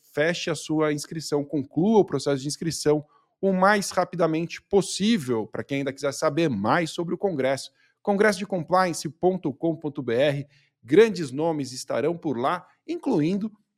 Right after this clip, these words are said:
a nossa entrevistada de hoje, que eu dizia, é a Renata Andrade, que vai bater um papo conosco. A Renata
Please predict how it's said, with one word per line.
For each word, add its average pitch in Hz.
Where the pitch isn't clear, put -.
a -
nossa 160
entrevistada 156
de 170
hoje, 131
que -
eu 139
dizia, 123
é 220
a 196
Renata 196
Andrade, 160
que 117
vai 131
bater 135
um 143
papo 139
conosco. 147
A 156
Renata 175